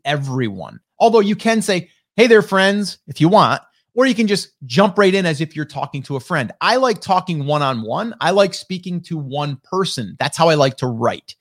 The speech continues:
So listen, let's go through this, and then I'm going to go back and we're gonna do a little bit of deep dive here. Okay. I hope you had a great weekend and you had a chance to drop the line in the water.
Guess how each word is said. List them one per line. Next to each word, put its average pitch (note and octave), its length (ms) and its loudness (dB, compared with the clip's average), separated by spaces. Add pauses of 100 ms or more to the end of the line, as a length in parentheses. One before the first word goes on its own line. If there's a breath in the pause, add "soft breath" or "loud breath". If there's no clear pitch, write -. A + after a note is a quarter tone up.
(320 soft breath)
So E3+ 160 -2
listen, F3+ 320 2
let's F3+ 160 2
go G#3+ 160 6
through G3+ 240 2
this, G3 160 4
and D#3 120 0
then F3+ 120 4
I'm E3+ 100 4
going E3 220 0
to D#3 60 0
go D#3 120 0
back D3 280 2
and C#3 80 -6
we're C#3 60 -4
gonna C#3 140 -2
do C3+ 140 -4
a - 20 0
little C#3 220 -2
bit B2+ 100 -2
of A#2 80 -4
deep B2+ 200 -6
dive G2 260 -8
here. - 180 -20 (920)
Okay. F#3+ 260 4 (680)
I E3 60 4
hope C4 180 6
you C#4 60 4
had B3+ 100 6
a A3+ 40 4
great G3 240 4
weekend B2+ 440 -2 (300)
and E3+ 100 0
you F3+ 60 4
had G#3+ 120 4
a G#3+ 60 -2
chance E3 340 -6
to E3 80 -6
drop D3 300 0
the C#3+ 80 -4
line C3 260 -4
in B2+ 60 -4
the B2 60 -4
water. G#2+ 440 -4